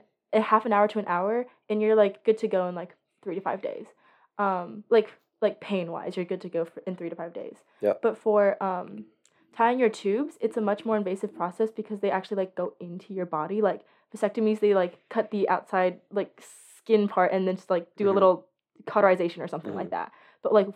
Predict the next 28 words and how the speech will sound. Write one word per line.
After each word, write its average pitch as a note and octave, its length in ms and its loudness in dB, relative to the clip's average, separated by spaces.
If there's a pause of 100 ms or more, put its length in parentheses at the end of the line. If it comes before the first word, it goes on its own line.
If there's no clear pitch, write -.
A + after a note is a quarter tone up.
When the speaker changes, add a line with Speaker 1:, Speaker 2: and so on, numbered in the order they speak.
Speaker 1:
for G#3+ 180 6
tying G3+ 300 0
your F#3+ 100 0
tubes, F#3+ 220 -8
you F#3+ 80 4
actually F#3 240 -4
have G3 100 -8
to F#3+ 80 -12
go F3+ 180 0
into F#3 160 -8
the F3+ 100 -6
body E3+ 320 -4
and, E3+ 100 -12
like, E3+ 160 -12 (480)
I A3+ 60 4
guess, B3+ 200 4
I A#3 80 8
don't C#4+ 80 6
wanna C#4+ 140 4
say C#4+ 100 0
dig G3+ 240 0
around F3+ 460 0
for, F#3+ 160 -4
like, E3+ 160 -4 (120)
the F#3 80 0
tubes, G#3+ 460 2
<laughs> A3 40 -4
but, D#4 120 10